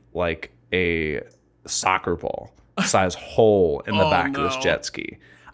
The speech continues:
Speaker 1: I don't know how this thing didn't sink.
Speaker 2: Uh, yeah, that's a good point.
Speaker 1: <laughs>
Speaker 2: What do you think made the hole? Was it, like, your friend's jet ski, or was it you going over the handlebars and then hitting
Speaker 1: No,
Speaker 2: it
Speaker 1: it
Speaker 2: on
Speaker 1: was
Speaker 2: the
Speaker 1: in
Speaker 2: way
Speaker 1: the
Speaker 2: back?
Speaker 1: back.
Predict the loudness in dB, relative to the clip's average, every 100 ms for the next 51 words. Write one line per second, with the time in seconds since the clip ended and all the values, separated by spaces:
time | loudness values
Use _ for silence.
0 | _ 4 4 4 4 6 6 2 2 2
1 | 2 0 0 0 0 -2 -4 -4 -4 -4
2 | -4 -6 -4 -4 -2 -2 -2 -6 -8 -18
3 | -20 _ _ _ _ -4 0 2 0 -2
4 | -8 -8 -10 -4 2 2 2 -4 -12 -16
5 | -20 _ 0 2 4 2 0 0 0 0
6 | 0 2 0 0 0 -2 -4 -2 0 0
7 | 0 -2 -2 -2 -2 0 2 0 -2 -4
8 | -6 -2 2 2 2 -2 -4 -2 -2 -2
9 | 0 2 2 -2 -4 -4 0 6 6 8
10 | 6 6 4 4 4 4 0 -12